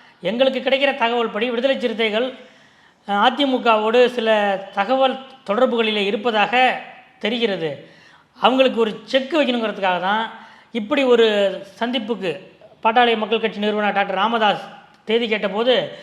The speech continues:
அஹ், முதலமைச்சர் ஸ்டாலின் சற்று தள்ளி கூட போடலாம், இல்லை, இல்லை என்று கூட சொல்லலாம். ஆனால் சரி வாருங்கள் என்று அவரை அ-, உட்கார வைத்து தலைமைச் செயல-, தலைமைச் செயலகத்தில் அழைத்து முப்பத்தைந்து நிமிடங்கள் உரையாடுகிறார் என்றால் அது விடுதலை சிறுத்தைக்கு வைக்கிற ஒரு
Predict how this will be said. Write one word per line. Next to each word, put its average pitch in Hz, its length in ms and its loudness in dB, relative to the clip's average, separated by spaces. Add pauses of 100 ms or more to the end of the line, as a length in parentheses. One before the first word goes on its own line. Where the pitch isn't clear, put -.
(420)
அஹ், 214 140 0
முதலமைச்சர் 240 480 0
ஸ்டாலின் 247 380 2
சற்று 226 260 -2
தள்ளி 233 220 0
கூட 247 140 4
போடலாம், 220 460 0 (380)
இல்லை, 226 200 -2
இல்லை 262 220 4
என்று 247 180 2
கூட 240 120 0
சொல்லலாம். 214 400 0 (160)
ஆனால் 196 340 0 (600)
சரி 202 100 -4
வாருங்கள் 214 560 4 (160)
என்று 214 220 -2
அவரை 208 200 2
அ-, 180 160 -4 (300)
உட்கார 220 360 0
வைத்து 202 240 -4
தலைமைச் 220 320 -4
செயல-, 208 320 -4 (520)
தலைமைச் 240 360 -4
செயலகத்தில் 208 380 -4
அழைத்து 196 340 0
முப்பத்தைந்து 202 500 -6
நிமிடங்கள் 226 420 0 (320)
உரையாடுகிறார் 202 520 4
என்றால் 180 360 2 (240)
அது 170 280 0 (1000)
விடுதலை 262 360 0
சிறுத்தைக்கு 220 460 -2
வைக்கிற 202 220 0
ஒரு 302 140 -2